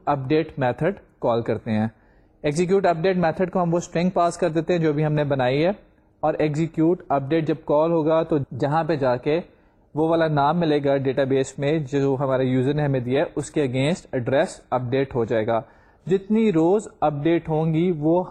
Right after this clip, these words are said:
ہمیں ریٹرن کے طور پہ ایک انٹیجر ویلیو ملے گی، اس لیے اس کو ہم نے ایک انٹیجر نم کے اندر اسٹور کر لیا ہے۔ جب ریزلٹس آ جاتے ہیں تو اگر آپ نے ان کے اوپر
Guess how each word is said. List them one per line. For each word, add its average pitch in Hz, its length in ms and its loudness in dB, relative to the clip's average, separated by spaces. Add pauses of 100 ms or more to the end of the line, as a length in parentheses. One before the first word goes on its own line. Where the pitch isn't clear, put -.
ہمیں 151 280 0
ریٹرن 147 460 0
کے 151 120 0
طور 123 240 0
پہ 175 280 0
ایک 143 220 0
انٹیجر 135 380 0
ویلیو 123 480 0
ملے 123 240 -2
گی، 113 340 -2
اس 143 200 -4
لیے 151 100 2
اس 143 100 -4
کو 147 120 -4
ہم 135 60 -2
نے 139 140 0
ایک 165 120 -2 (220)
انٹیجر 139 580 0 (440)
نم 143 360 2
کے 156 80 0
اندر 135 260 2 (380)
اسٹور 127 300 -2
کر 113 160 -2
لیا 110 260 0
ہے۔ 110 220 -6 (640)
جب 151 280 -2
ریزلٹس 156 380 0
آ 170 80 2
جاتے 165 240 0
ہیں 170 60 2
تو 160 100 0
اگر 143 120 -2
آپ 143 160 2
نے 156 60 -2
ان 147 80 0
کے 156 100 0
اوپر 139 220 -2